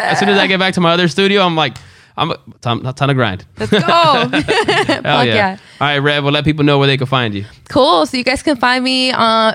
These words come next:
Speaker 2: everywhere, just at Reverie Love. I'm on Instagram, TikTok, uh, Twitter, Facebook, YouTube. Most important, YouTube and Spotify and Apple Music.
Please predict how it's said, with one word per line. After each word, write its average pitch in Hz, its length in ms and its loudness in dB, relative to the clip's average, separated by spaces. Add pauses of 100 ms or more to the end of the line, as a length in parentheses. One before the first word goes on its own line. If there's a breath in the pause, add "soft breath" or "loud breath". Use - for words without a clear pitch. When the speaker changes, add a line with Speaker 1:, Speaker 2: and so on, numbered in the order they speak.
(120)
Speaker 2:
everywhere, 302 520 2
just 262 340 -4
at 220 160 -2
Reverie 226 400 -2
Love. 220 540 0 (120)
I'm 240 320 -2
on 220 440 0
Instagram, 254 880 0
TikTok, 233 760 0 (440 loud breath)
uh, 208 240 0
Twitter, 269 400 0
Facebook, 262 480 0
YouTube. 285 720 2
Most 277 240 2
important, 294 580 0
YouTube 294 640 0
and 247 120 0
Spotify 226 600 2 (100)
and 202 80 0
Apple 196 340 0
Music. 185 640 -4